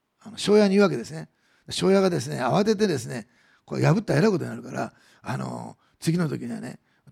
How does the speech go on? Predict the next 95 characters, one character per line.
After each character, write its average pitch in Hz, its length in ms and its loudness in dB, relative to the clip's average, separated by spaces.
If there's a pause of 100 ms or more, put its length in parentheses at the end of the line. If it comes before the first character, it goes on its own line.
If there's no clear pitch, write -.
(100)
連 208 80 8
れ - 20 6
て 202 80 4
く 175 60 0
る 170 60 4
ん - 20 -2
で 117 60 -4
す、 - 40 -14
坊 123 160 -12
さ 113 140 -8
ん 113 60 -10
を。 - 100 -18 (640)
「い 135 80 4
や、 147 100 4
か-、 - 200 0
い 202 80 6
ら 208 100 6
な 208 80 0
い、 165 60 -2
帰 - 140 -2
っ 226 100 -6
て - 100 -12
く 180 80 -8
れ」 151 60 -4
っ - 20 -4
て - 60 -20
言 170 100 -10
っ - 20 -20
た - 140 -10
ら 123 80 -12
ね、 226 160 -12 (320)
だ 127 120 -8
か 127 60 -4
ら、 123 120 -10
ま - 60 -16
あ、 110 40 -14
庄 175 140 0
屋 151 100 2
教 185 140 0
育 170 80 -4
化 180 100 0
し - 60 -6
て 143 60 -8
で 120 40 -10
す - 80 -14
ね、 135 200 -10 (200)
「こ - 140 -6
の 170 100 2
坊 175 140 2
さ 165 100 -4
ん 170 40 -4
が 165 40 0
そ 185 140 -6
ん 202 60 -8
な 202 80 -4
に 208 120 -4
嫌 202 120 0
い 208 40 0
な 180 120 0
ら、 123 120 -4 (220)
他 147 180 0
の 196 80 2
坊 202 140 -2
さ 190 80 -6
ん 208 40 -6
に 175 60 -8
す 160 80 -10
る 226 80 -8
か - 100 -10
ら」 - 100 -14
っ - 20 -20
て - 120 -20
言 - 20 -20
っ - 20 -20
た - 100 -10
ら 123 80 -12
ね、 254 100 -18 (200)
「そ - 160 2
う - 20 8
い 247 40 6
う - 20 4
こ 254 80 4
と 233 80 2
じ 175 80 6
ゃ - 20 4
な 160 100 4
い 165 60 -2
ん - 20 -10
だ」 143 100 -10
っ - 20 -10
て - 100 -20
言 156 100 -8
っ - 20 -14
て 113 80 -6
ね。 - 60 -18